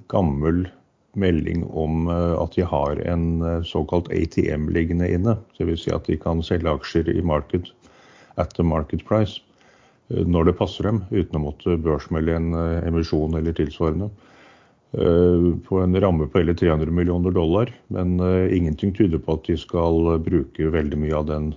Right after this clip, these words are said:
nå. Eh, men den timingen av den meldingen var såpass dårlig at, eh, kursen,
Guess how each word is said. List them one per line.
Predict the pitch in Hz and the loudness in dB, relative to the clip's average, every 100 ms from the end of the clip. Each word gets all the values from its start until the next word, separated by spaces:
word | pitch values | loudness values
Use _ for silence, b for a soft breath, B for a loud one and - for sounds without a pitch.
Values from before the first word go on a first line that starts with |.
| - | -4
nå. | 92 160 - - - | 0 0 0 -6 -6
Eh, | 98 92 92 92 92 92 90 92 90 | -2 0 0 0 0 0 -2 -4 -6
men | 92 95 92 90 - - | -2 2 2 0 -6 -2
den | 87 85 90 90 _ _ b b b b _ _ | 2 2 0 -4 _ _ b b b b _ _
timingen | - 85 85 90 92 107 113 | -2 0 2 0 0 0 0
av | - 90 | 0 -2
den | 87 85 90 | -2 -2 0
meldingen | 90 76 78 95 113 | 0 -2 -2 -2 0
var | 92 85 | 2 0
såpass | - 78 80 80 - | -2 -6 -6 -8 -4
dårlig | 85 76 85 139 | -2 0 0 -2
at, | 107 107 - | -4 -8 -6
eh, | 104 98 | -4 -4
kursen, | 98 82 - 87 82 | -4 -6 -6 -6 -6